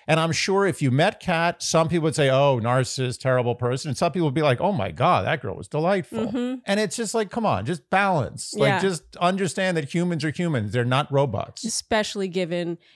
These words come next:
Speaker 2: it's on camera and a lot of it is manipulated and brought out of them. Like, it's
Speaker 1: Yes.
Speaker 2: meant to bring out the worst in a
Speaker 1: Yes.
Speaker 2: person.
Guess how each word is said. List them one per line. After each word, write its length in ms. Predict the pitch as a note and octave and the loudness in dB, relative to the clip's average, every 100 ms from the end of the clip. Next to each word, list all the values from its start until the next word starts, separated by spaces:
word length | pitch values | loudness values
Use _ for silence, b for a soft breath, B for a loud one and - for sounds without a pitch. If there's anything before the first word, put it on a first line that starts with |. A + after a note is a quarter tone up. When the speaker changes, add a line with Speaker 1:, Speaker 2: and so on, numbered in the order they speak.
| b | b
Speaker 2:
it's 220 | - G3 G3+ | -4 -2 0
on 300 | G3+ A3 A3+ | 0 0 -2
camera 680 | A3 F#3+ F#3 F3+ F3+ F3 - | 0 0 0 0 0 -2 -2
and 140 | F3+ | -2
a 60 | F3 | 0
lot 300 | F3+ F3+ F#3 | 2 2 0
of 40 | |
it 120 | F3+ | -4
is 240 | - F3 F3 | -2 -2 -2
manipulated 640 | F3 E3+ - E3+ E3 E3 | -2 -4 -4 -6 -4 -4
and 160 | F3 F3 | -6 -4
brought 280 | F3 E3+ E3 | -2 0 0
out 180 | E3 D#3+ | -2 -4
of 100 | D#3+ | -6
them. 320 | D3+ - - | -8 -8 -6
Like, 160 | F3 F3+ | -4 0
it's 200 | G3 F#3+ | 0 0
Speaker 1:
Yes. 100 | G#3+ | 0
Speaker 2:
meant 240 | A#3 C4 | 0 0
to 100 | - | -4
bring 220 | G#3 G3 F#3 | -2 -2 -2
out 160 | E3+ | -4
the 80 | E3+ | -4
worst 340 | D3+ E3+ A#3 | 0 2 2
in 80 | - | -2
a 40 | D#3+ | -6
Speaker 1:
Yes. 100 | - | -6
Speaker 2:
person. 480 | D3 C#3 D#3 D3 | -6 -4 -6 -8